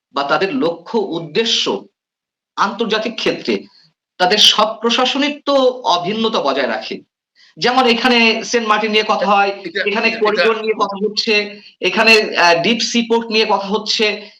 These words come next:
Speaker 1: তো এগুলো কি সব স্বার্থ উদ্ধার হয়ে গেছে, নাকি শুধুমাত্র,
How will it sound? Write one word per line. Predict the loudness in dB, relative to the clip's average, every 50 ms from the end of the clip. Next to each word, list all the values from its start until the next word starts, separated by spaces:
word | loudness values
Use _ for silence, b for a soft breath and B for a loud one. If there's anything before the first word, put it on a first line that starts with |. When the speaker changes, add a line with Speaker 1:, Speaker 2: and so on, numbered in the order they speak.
| _ _
Speaker 1:
তো | -6 -2 0
এগুলো | 0 0 2 0 0
কি | 0 2
সব | 2 2 0 0
স্বার্থ | 0 0 -2 0 0 -2
উদ্ধার | -2 -2 0 0 -2 0
হয়ে | 0 0 0
গেছে, | 0 -2 -2 -4 -4 -4 -4 -6 -8 -14 _ _ _ _ _ _ -4
নাকি | -4 -2 -2 -2
শুধুমাত্র, | -2 0 2 2 2 2 2 0 -2 0